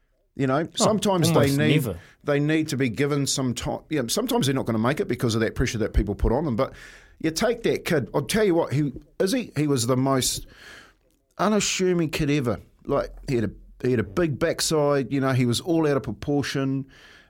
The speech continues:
Speaker 1: Um, you just, he didn't look like a footballer at that age. Yet when he got on a football field, and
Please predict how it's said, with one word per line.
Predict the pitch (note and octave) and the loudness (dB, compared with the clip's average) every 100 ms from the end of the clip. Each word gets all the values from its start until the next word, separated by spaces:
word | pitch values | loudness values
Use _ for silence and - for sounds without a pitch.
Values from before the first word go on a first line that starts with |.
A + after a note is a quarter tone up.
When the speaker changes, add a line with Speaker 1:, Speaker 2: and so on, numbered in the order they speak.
| - | -6
Speaker 1:
Um, | A#2+ A#2+ A#2 A#2 A2 A2 - _ _ | 0 2 2 2 0 -4 -10 _ _
you | C#3 C3 | -2 0
just, | B2 D#3 - | 0 0 2
he | C#3 | 0
didn't | F2+ - F3 E3+ | 0 0 2 2
look | E3 D#3 | 2 2
like | D3 | 0
a | A2 | 0
footballer | - D#3 D3+ D3 C3+ | -2 -2 0 2 4
at | B2+ | 2
that | C3+ C3 C3 A#2+ | 2 2 4 2
age. | B2 F#3 - - | 0 -2 -8 -2
Yet | C3+ D3 C3 | 0 0 0
when | C3+ | 0
he | B2+ | 2
got | C#3+ | 2
on | D#3+ | 2
a | B2+ | 0
football | - D#3 D3+ | 0 -4 -2
field, | C#3 B2+ A#2 C3+ | -2 0 0 0
and | A#2+ B2 A2+ | -2 -2 -4